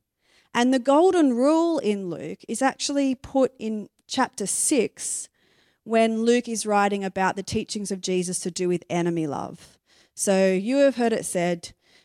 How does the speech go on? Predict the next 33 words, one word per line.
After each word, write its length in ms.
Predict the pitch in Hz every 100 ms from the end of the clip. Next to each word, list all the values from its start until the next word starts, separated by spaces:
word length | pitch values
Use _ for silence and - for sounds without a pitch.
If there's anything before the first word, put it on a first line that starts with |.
| -
you 80 | 185
know, 120 | 165
"Love 340 | 190 220 214
your 540 | 208 202 185 185 185 185 _ _ _ _
neighbour 400 | 202 196 196 190
and 120 | 180
hate 200 | 180 202
your 160 | 190 175
enemies." 380 | 170 170 170 180
Well, 160 | 180 - _ _ _ -
but 140 | 180
don't 300 | 233 254 247
do 200 | 208 190
that. 340 | 180 175 170 -
If 160 | 190
someone 340 | - 240 233 220
slaps 380 | - 185 - -
you, 120 | 175
turn 260 | - 214
the 100 | 220
other 160 | 196 185
cheek. 340 | 180 180 175
If 120 | 185 -
they 160 | 185
want 260 | 180 220 220
your 100 | 202
coat, 300 | - 170 -
give 140 | 208
them 100 | 208
your 160 | 196 190
cloak 360 | - 196 190 196
as 140 | 180
well. 360 | 185 170 175